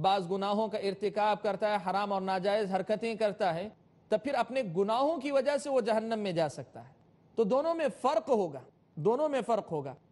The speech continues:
ایک یہ کہ جس کی اصل جہنمی کی ہے اور ایک وہ جس کی اصل جنتی کی ہے۔ تو ایک گروہ کی اصل جنتی کی ہے،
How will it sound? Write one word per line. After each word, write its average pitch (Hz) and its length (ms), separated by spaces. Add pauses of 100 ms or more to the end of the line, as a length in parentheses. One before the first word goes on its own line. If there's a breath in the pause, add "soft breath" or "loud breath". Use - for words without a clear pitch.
(180)
ایک 262 320
یہ 262 240
کہ 262 180
جس 220 220
کی 247 140
اصل 294 280
جہنمی 226 560
کی 175 220
ہے 208 160 (260)
اور 214 220
ایک 240 180
وہ 254 220
جس 214 220
کی 220 120
اصل 233 280
جنتی 175 480
کی 123 220
ہے۔ 127 60 (440)
تو 226 100
ایک 254 280
گروہ 285 220
کی 277 180
اصل 269 280
جنتی 262 520
کی 226 200
ہے، 226 180